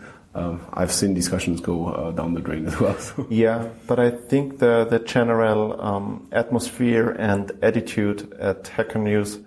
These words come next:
Speaker 2: became a lot better in the last two or three years.
Speaker 1: Oh, did it?
Speaker 2: Again, yeah.
Speaker 1: Right.
Speaker 2: It was pretty good when I first started reading Hacker News. This was a long time ago, and then it went downwards, and I think they are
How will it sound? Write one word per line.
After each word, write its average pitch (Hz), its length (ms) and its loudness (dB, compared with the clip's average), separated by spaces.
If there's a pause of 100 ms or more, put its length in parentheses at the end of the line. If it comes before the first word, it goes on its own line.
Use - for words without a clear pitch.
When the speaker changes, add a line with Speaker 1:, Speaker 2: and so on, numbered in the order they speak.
(720)
Speaker 2:
became 107 480 2
a 101 80 2
lot 101 400 0
better 98 340 4
in 98 140 0
the 95 100 4
last 92 280 0
two 98 140 -2
or 92 60 0
three 95 220 -4
years. 95 340 2
Speaker 1:
Oh, 95 140 0
did 131 160 -4
it? 80 160 -6 (580)
Speaker 2:
Again, 92 380 2
yeah. 95 200 2 (280)
Speaker 1:
Right. 104 220 -12
Speaker 2:
It 110 340 -2
was 117 220 2
pretty 127 260 0
good 120 180 -4
when 101 140 2
I - 20 2
first 101 320 0
started 113 540 0
reading 120 640 2
Hacker 117 260 -2
News. 117 220 0
This 107 200 -6 (280)
was - 180 0
a 107 60 -2
long 107 340 -2
time 104 260 0
ago, 104 400 0
and 92 320 -4 (680)
then 104 240 2
it 104 340 -2
went 98 320 -2
downwards, 117 640 0
and 107 100 2
I 107 60 6
think 123 440 -2
they 110 80 4
are 104 260 2